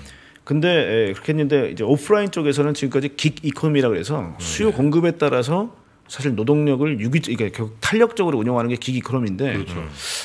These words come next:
Speaker 1: 최근 들어 계속 이제 뭐 실업률 높아지고 하다 보니까
Speaker 3: 네.
Speaker 1: 태클이 많이 들어와요.
Speaker 3: 네.
Speaker 2: 음.
Speaker 1: "야, 이거 알바처럼 쓰지 말고." 왜냐면 풀타임으로 일했더니,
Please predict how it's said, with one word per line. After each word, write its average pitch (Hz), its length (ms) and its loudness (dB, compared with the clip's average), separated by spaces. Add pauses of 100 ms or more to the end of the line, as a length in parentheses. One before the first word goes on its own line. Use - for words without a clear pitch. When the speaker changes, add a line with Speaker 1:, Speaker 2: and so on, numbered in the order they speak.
Speaker 1:
최근 - 260 -2
들어 190 140 0
계속 - 340 -8
이제 147 180 0
뭐 131 140 0
실업률 165 320 -2
높아지고 139 360 0
하다 147 200 4
보니까 117 460 -2 (200)
Speaker 3:
네. 98 140 -8
Speaker 1:
태클이 120 320 -4
많이 127 180 2
들어와요. 123 440 0 (100)
Speaker 3:
네. 110 80 -4
Speaker 2:
음. 82 500 -6 (280)
Speaker 1:
"야, 107 80 -2
이거 120 120 0
알바처럼 143 640 0
쓰지 156 220 -4
말고." 110 580 0 (220)
왜냐면 135 240 0
풀타임으로 202 500 -2
일했더니, 127 640 0